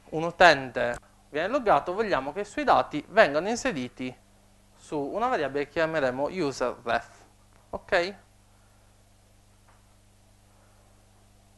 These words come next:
Anche in questo caso abbiamo necessità,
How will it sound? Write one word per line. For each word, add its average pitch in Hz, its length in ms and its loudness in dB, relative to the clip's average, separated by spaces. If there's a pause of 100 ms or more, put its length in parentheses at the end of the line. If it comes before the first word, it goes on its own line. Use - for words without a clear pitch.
(480)
Anche 269 260 6
in 202 80 -4
questo 220 240 -2
caso 196 360 4
abbiamo 190 460 2
necessità, 165 880 2